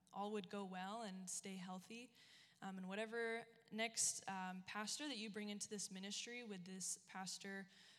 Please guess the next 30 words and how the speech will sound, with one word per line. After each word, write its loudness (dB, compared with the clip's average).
feel 4
the, 4
um, -6
foundation 2
that 2
Jason 2
has 0
set, 2
um, -4
and -4
just -2
continue -2
propelling -6
this -6
ministry -4
forward. -10
Lord, 2
we 4
love 2
you 2
so 4
much, 0
and -2
we -2
also 0
lift -2
up -8
Kaylee 2
and 0
Nick, -2